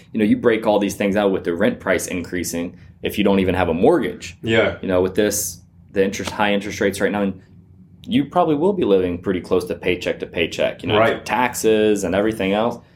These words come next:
Speaker 2: Look at this stat from the U S Bureau of Statistics. From twenty nineteen,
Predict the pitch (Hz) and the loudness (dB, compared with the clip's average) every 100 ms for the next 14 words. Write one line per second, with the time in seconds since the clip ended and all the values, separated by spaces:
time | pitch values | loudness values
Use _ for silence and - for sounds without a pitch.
0 | - - _ - - - - - - - | -20 -20 _ -20 -20 -20 -20 -20 -14 -6
1 | 190 104 - 120 113 110 104 95 98 113 | 0 0 2 2 2 0 2 0 0 0
2 | 104 - 104 101 98 87 - 101 - 98 | 0 0 2 4 4 0 -4 -8 -8 -10
3 | - 98 - 92 - - - - - - | -4 -4 -4 -12 -12 -20 -20 -20 -20 -20
4 | - - - 120 113 - - 160 156 139 | -20 -20 -2 -2 -2 -8 0 2 4 4
5 | 120 113 131 147 160 - | 2 0 0 0 -4 -12